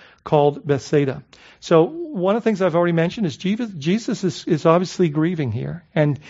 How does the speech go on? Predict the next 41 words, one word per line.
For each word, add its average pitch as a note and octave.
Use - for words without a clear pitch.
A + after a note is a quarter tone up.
he G#3+
models G#3
for D#3
us D3
something F3
that's C#3+
so C#4
important. F3
Um, D#3
we, C#4
we're A#3
not B3+
good F#3
at F#3
resting. C3
I E3+
mean, F3+
w-, B3
we A3+
needed, A#3
we G#3+
need B3+
one G#3+
of A3
the E3+
ten G3+
big G#3+
commandments F#3
to E3
tell F#3+
us D#3+
that E3
we, E3
you G3
know, D3
that D#3
we F3
need F3
to D#3+
set E3+
apart, D#3